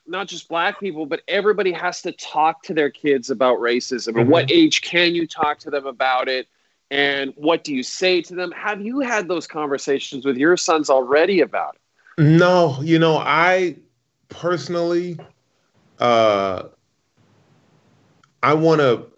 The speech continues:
Speaker 2: I wanna pr-, I wanna protect them longer.
Speaker 1: Right.
Speaker 2: And, and, and, and some people may agree or disagree with that, but for me, um, taking a, a, away a child's innocence when it's not warranted.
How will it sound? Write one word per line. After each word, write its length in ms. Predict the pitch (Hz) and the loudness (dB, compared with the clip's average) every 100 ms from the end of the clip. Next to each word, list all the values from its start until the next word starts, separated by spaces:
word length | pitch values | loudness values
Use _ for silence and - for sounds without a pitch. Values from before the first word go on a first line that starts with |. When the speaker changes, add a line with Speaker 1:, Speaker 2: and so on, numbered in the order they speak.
| _ _ _ _ _ _ _ _ - | _ _ _ _ _ _ _ _ -4
Speaker 2:
I 60 | 143 | 0
wanna 200 | 180 160 | 2 0
pr-, 300 | - 127 143 | -2 -6 0
I 40 | |
wanna 140 | 156 139 | 0 0
protect 460 | 135 139 117 - | -2 0 0 -2
them 180 | 87 - _ _ _ _ _ _ _ _ - | -10 -10 _ _ _ _ _ _ _ _ -2
longer. 480 | 117 110 80 67 _ _ _ _ _ _ _ _ - | 0 0 -2 -12 _ _ _ _ _ _ _ _ -4
Speaker 1:
Right. 140 | 117 113 | 0 0
Speaker 2:
And, 200 | 110 107 | -2 -2
and, 200 | 120 117 | -2 0
and, 200 | 123 120 | -2 -2
and 180 | 127 107 | -2 -4
some 300 | - 143 135 | 0 0 2
people 300 | 147 147 131 | -2 0 0
may 260 | 123 120 113 - | 4 2 2 -2
agree 420 | 120 95 120 123 | -4 -2 0 2
or 60 | 107 | 2
disagree 560 | 120 120 120 101 113 107 | 2 -4 -4 -2 2 2
with 140 | 101 | 4
that, 300 | 101 98 95 | 2 2 0
but 220 | 101 - | -2 -2
for 140 | 104 98 | -8 -4
me, 460 | 127 135 101 92 _ - _ _ _ _ 120 | 0 0 -2 -8 _ -20 _ _ _ _ 2
um, 580 | 117 107 98 87 69 - _ _ - | 4 4 0 -2 -8 -14 _ _ -12
taking 420 | - 170 170 151 | 0 2 2 2
a, 160 | 120 - | 2 4
a, 140 | 123 117 | 2 4
away 320 | 117 127 120 | 4 4 4
a 80 | - | 2
child's 360 | 131 120 117 | 2 2 2
innocence 540 | 123 123 120 120 113 98 | -2 -4 -2 -6 -8 -4
when 220 | 104 107 | -2 0
it's 200 | 101 98 | -2 0
not 320 | 104 113 - | 2 2 2
warranted. 640 | 92 110 120 123 123 127 | 2 4 4 2 0 -2